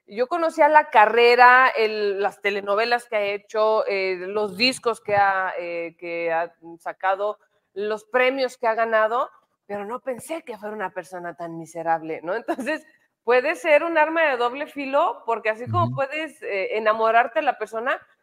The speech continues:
Speaker 1: puedes desilusionarte. Entonces, está,
Speaker 2: Exacto.
Speaker 1: yo pienso que sí es un, un experimento, como bien lo dicen ellos,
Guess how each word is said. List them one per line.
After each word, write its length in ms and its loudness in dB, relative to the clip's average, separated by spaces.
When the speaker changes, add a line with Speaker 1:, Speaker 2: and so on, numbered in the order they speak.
Speaker 1:
puedes 200 0
desilusionarte. 1040 -8
Entonces, 540 -6
está, 540 4
Speaker 2:
Exacto. 160 -8
Speaker 1:
yo 120 -4
pienso 260 -4
que 120 -8
sí 100 -10
es 160 -8
un, 200 -6
un 880 -6
experimento, 1080 2
como 180 -2
bien 180 -4
lo 60 -2
dicen 300 -6
ellos, 340 -2